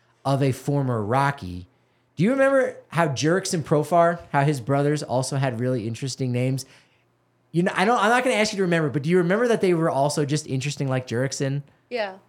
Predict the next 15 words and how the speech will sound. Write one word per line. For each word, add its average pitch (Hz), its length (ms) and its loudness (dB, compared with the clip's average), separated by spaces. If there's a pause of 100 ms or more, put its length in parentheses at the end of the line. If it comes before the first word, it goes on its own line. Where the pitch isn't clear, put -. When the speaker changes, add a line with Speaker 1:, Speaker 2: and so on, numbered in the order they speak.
Speaker 2:
like 226 140 -18
Bartholomew. 220 720 -6 (240)
Speaker 1:
<laughs> - 140 2 (640)
No, 269 220 8
I, - 220 0 (220)
that's 254 160 2
actually 190 280 0
better. 143 280 2 (240)
One 226 240 4
was 269 200 2
Jurdrick, 170 560 2 (120)
the 151 140 2
other 226 360 6
Speaker 2:
Ooh. 233 140 -6 (280)
Speaker 1:
Jeremy. 151 760 2